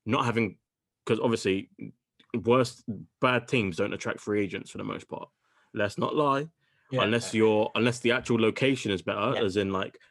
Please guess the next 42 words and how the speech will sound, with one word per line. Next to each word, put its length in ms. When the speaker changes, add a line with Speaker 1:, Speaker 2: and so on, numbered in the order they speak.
Speaker 1:
there's 200
less 200
taxes 800
or 300
this 260
weather, 240
I 140
like 180
this 100
Speaker 2:
Yeah, 60
yeah. 60
Speaker 1:
weather 120
more, 400
Speaker 2:
Yeah. 80
Speaker 1:
or 120
you've 160
got 120
a 80
dome, 320
blah, 80
blah, 100
blah. 300
But 260
you 220
being 280
a 40
bad 380
team 420
does 240
not 260
lend 460
to 120
me 200
as 100
a 40
free 320
agent 420
coming 300
to 100
you. 220
Whereas 580
if 300